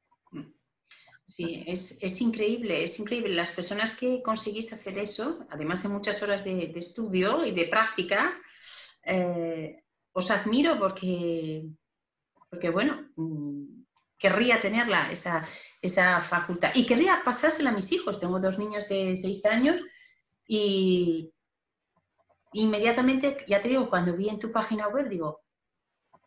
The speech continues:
esto hace falta, porque hay veces que,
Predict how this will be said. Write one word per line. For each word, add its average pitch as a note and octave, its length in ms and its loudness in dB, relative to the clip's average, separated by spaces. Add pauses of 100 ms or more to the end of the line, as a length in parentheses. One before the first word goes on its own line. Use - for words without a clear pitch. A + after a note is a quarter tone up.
(580)
esto D#4 600 0 (100)
hace E3+ 220 -4
falta, D4 400 2
porque E3 200 -6
hay F3 120 2
veces C4 480 0
que, F3 380 -2